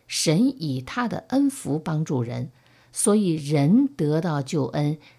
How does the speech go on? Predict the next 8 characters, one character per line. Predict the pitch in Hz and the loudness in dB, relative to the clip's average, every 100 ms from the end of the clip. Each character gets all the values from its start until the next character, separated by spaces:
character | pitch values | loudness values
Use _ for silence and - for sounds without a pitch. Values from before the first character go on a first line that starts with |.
| _ | _
是 | - 220 | -2 0
自 | 196 - 285 240 139 | 0 -2 0 0 0
己 | - 160 123 123 _ | -4 -6 -6 -8 _
也 | - 123 | -10 -8
有 | 123 147 240 | -6 -2 -2
所 | - - | -4 -10
参 | - 214 226 | -6 -2 -2
与。 | 226 | -4